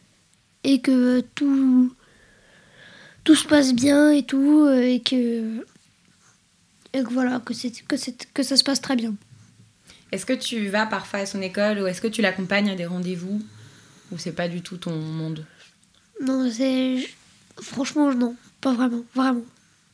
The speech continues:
Speaker 1: Je pense que je dois m'impliquer dans ces, dans ces trucs, mais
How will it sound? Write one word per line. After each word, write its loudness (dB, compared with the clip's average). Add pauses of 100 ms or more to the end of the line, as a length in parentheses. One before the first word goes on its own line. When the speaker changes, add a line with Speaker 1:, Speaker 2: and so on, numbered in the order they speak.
(1160)
Speaker 1:
Je -14
pense -2
que -4
je -2
dois 0 (640)
m'impliquer 2
dans 2
ces, -2
dans -8
ces -8
trucs, -2
mais 0